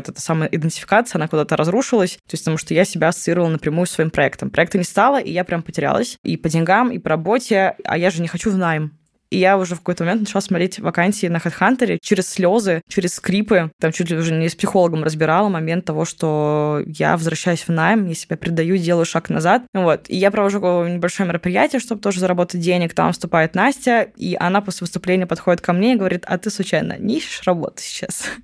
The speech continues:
<laughs> Я говорю: "Ищу". Она говорит: "Супер, я тебе напишу". Ну, я примерно понимала уже, что она хочет мне предложить. Она предложила вакансию С О, я прошла собеседование и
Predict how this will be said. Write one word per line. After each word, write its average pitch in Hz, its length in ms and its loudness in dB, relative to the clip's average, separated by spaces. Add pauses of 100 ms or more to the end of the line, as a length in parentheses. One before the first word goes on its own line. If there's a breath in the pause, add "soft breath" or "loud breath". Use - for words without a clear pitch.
(140)
<laughs> - 340 -10
Я 170 100 0
говорю: 160 240 0
"Ищу". 202 720 0
Она 180 180 0
говорит: 185 340 -2
"Супер, 269 800 2 (100)
я 233 180 2
тебе 311 220 0
напишу". 254 840 2
Ну, 226 100 -2
я 233 100 2
примерно 202 400 0
понимала 170 400 0
уже, 143 440 0 (100)
что 160 200 -4
она 156 100 -2
хочет 151 240 -4
мне 156 100 -2
предложить. 185 540 2
Она 196 160 2
предложила 180 420 2
вакансию 170 500 -2
С - 120 -8
О, 254 300 4
я 180 380 0
прошла 175 300 -6
собеседование 240 1120 0
и 208 460 0